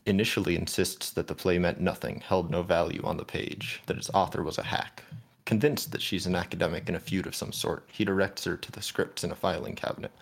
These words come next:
and tells her he'd made the copies from a book conveniently titled Jacobian Revenge Plays, which he'd purchased from a used bookstore, giving her rough directions.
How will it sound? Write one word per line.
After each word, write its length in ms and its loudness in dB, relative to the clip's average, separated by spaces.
and 100 -2
tells 260 4
her 140 2
he'd 160 0
made 260 0
the 60 -12
copies 420 0
from 200 -6
a 40 -6
book 440 -2
conveniently 480 0
titled 320 -2
Jacobian 540 -4
Revenge 420 -2
Plays, 400 -4
which 140 0
he'd 180 0
purchased 420 2
from 200 -2
a 80 -4
used 260 -2
bookstore, 500 -2
giving 220 0
her 120 -4
rough 280 -2
directions. 640 -2